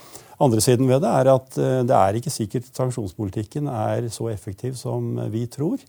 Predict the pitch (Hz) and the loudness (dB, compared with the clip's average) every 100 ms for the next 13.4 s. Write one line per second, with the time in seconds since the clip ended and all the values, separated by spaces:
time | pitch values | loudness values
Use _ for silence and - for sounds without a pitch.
0 | _ _ - _ _ 127 120 120 123 117 | _ _ -20 _ _ -6 0 2 2 4
1 | 117 113 113 107 92 117 127 123 131 - | 2 2 2 -2 -4 -8 -8 -2 -2 -2
2 | 143 - 131 135 139 220 185 - - 127 | -6 -2 -2 0 -2 -4 -8 -14 -8 -4
3 | 127 127 120 - - 120 123 120 120 123 | -2 -2 -4 -10 -10 -6 -2 -2 -2 -2
4 | 120 127 110 117 107 107 117 156 214 - | -4 -4 -4 -6 -6 -4 -4 -4 -8 -12
5 | - _ _ 131 117 117 123 131 156 - | -20 _ _ -6 -4 -2 -2 -2 -6 -8
6 | - 131 139 139 127 - 113 143 - - | -8 -4 -4 -4 -4 -2 -4 -4 -10 -4
7 | 120 120 123 117 113 - 110 95 101 - | -4 -4 -6 -6 -6 -6 -8 -6 -8 -6
8 | 165 143 117 127 107 92 95 139 139 113 | -6 -4 -4 -2 -4 -4 -6 -8 -8 -6
9 | 107 104 107 110 104 - 151 269 _ _ | -6 -6 -6 -6 -6 -4 -6 -6 _ _
10 | - - - 120 113 117 143 107 117 107 | -20 -20 -2 2 2 0 0 0 0 0
11 | 107 92 - - - - 120 110 107 113 | 0 0 -4 -6 -8 -6 -2 -2 0 0
12 | 107 107 110 92 101 196 156 113 107 117 | 0 -2 -2 -4 -4 -6 -4 -4 -4 -4
13 | 101 85 82 110 | -4 -6 -6 -6